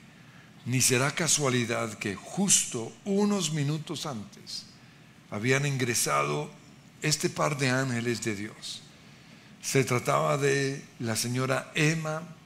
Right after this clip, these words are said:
Parada de Reyes y su hija Adriana, que son la mamá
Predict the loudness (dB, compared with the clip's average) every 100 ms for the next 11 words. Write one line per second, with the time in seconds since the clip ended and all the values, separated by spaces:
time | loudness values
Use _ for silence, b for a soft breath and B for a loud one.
0 | -6 -2 0 0 0 -4 -6 -4 -2 0
1 | -2 -2 -2 -2 -6 -8 -20 B B B
2 | B -2 2 2 2 0 0 0 -2 -6
3 | -6 -8 -6 -4 -2 -4 -4 -8 -10 -12
4 | -12 B B B B B -20 -10 -4 -2
5 | 0 -2 -4 -8 -12 -10 -8 -4 -2 0
6 | 0 -2